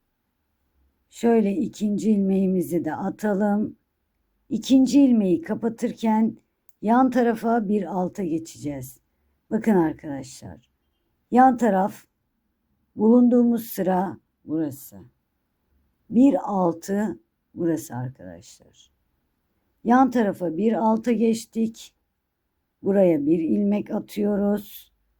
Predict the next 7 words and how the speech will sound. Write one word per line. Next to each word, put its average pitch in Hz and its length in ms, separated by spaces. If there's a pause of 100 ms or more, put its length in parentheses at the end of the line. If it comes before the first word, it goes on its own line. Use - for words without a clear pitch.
(520)
Bu 247 100
ilmeği 233 420
kapatırken 226 680
aynı 240 420
ilmeğin 226 460
altına 196 520
geçiyoruz. 220 1120